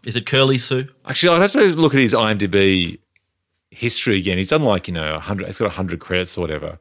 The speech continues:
Speaker 2: I would probably say Red Heat.
Speaker 1: Okay.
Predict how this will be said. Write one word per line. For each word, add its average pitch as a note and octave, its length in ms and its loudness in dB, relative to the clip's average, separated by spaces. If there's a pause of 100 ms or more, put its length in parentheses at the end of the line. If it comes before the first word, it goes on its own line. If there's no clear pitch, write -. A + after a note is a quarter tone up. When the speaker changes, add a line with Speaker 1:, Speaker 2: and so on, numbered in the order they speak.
(500)
Speaker 2:
I D#3+ 100 4
would G3 220 4
probably D#3+ 240 2
say D3 180 4
Red G#2 280 4
Heat. G#3+ 400 -4 (220)
Speaker 1:
Okay. F#2+ 340 -6